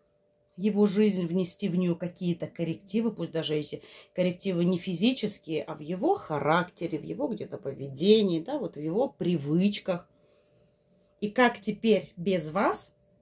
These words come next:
вот в том состоянии, в котором он уже находится, да, вот в видоизменённом,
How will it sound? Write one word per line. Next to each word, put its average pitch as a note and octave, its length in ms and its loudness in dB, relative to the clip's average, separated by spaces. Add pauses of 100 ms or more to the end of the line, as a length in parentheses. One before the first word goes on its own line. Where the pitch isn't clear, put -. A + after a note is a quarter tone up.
вот F3 180 -6
в - 100 -14
том G#3+ 220 8
состоянии, E3 520 2
в - 60 -8
котором E3 380 -2
он F3+ 160 0
уже F#3 200 2
находится, C#3 440 -2
да, F3+ 100 0
вот E3+ 200 -4
в D#3 40 -12
видоизменённом, E3+ 1160 2